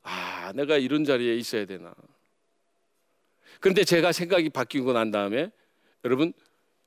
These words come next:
이상한 일들이 생기기 시작해요. 여러분, 제가 찬송가를 안 부르고 굳세어라 금순이를 불렀더니 할아버지, 할머니들이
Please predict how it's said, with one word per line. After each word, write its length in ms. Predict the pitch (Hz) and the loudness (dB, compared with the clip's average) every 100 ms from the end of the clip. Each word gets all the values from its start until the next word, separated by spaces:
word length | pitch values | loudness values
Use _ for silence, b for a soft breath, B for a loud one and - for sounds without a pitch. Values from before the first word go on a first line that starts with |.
| - | -12
이상한 420 | 123 147 160 170 | -4 0 2 2
일들이 280 | 139 120 110 | 0 -2 -8
생기기 300 | 110 101 92 | -10 -10 -12
시작해요. 200 | 90 - _ _ _ _ _ _ _ _ B B - | -14 -16 _ _ _ _ _ _ _ _ B B 2
여러분, 160 | 180 | 4
제가 180 | 175 175 | 4 2
찬송가를 600 | - 214 214 220 208 202 175 | 2 2 4 4 4 4 4
안 160 | 147 | 2
부르고 420 | 147 135 143 202 - b | 0 0 2 2 -2 b
굳세어라 480 | - 156 208 190 180 | -6 0 4 6 6
금순이를 580 | - 165 151 160 151 147 | 2 0 2 2 2 2
불렀더니 540 | 131 123 - 139 220 - b b b b | 0 -2 0 2 2 0 b b b b
할아버지, 400 | - 202 214 214 | 0 4 4 4
할머니들이 760 | 190 202 214 202 180 180 226 | 4 4 4 4 2 2 0